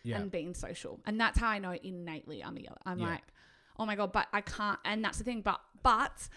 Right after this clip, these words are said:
Speaker 2: I do push myself exceedingly intensely.
Speaker 1: Yeah.
Speaker 2: And so if I am then pushed, hey, like, i-, it's like, don't push me and don't, this is such a big thing for yellows. Like, I am very much like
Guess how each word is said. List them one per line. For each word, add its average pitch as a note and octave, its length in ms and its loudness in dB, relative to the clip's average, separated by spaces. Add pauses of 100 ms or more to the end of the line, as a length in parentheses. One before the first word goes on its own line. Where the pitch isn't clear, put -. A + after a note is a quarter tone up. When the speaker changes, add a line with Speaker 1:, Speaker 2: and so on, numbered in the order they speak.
(120)
Speaker 2:
I G#3+ 80 -4
do A3+ 160 0
push - 500 -4
myself G3 580 -6
exceedingly G3 840 -8
intensely. - 500 -14
Speaker 1:
Yeah. A#2+ 240 0 (260)
Speaker 2:
And A3 140 2
so - 120 2
if A3+ 360 0
I G#3 180 2
am A3 160 -2
then G3+ 160 -6
pushed, - 440 -4
hey, F3 280 -4
like, F3 240 -4 (340)
i-, - 80 -12 (120)
it's - 180 -8
like, G3+ 240 0
don't G#3 380 2
push - 300 -4
me F#3+ 200 -10 (200)
and A3+ 180 -2
don't, A#3 300 0 (220)
this - 140 -6
is G#3+ 100 -2
such - 220 0
a A3 40 -6
big G3+ 180 -2
thing F#3+ 160 -6
for F#3+ 100 -10
yellows. F#3+ 420 -2
Like, G3 240 0 (800)
I G#3+ 160 4
am A3 160 2
very G3+ 220 4
much F#3+ 280 -2
like F3 380 -2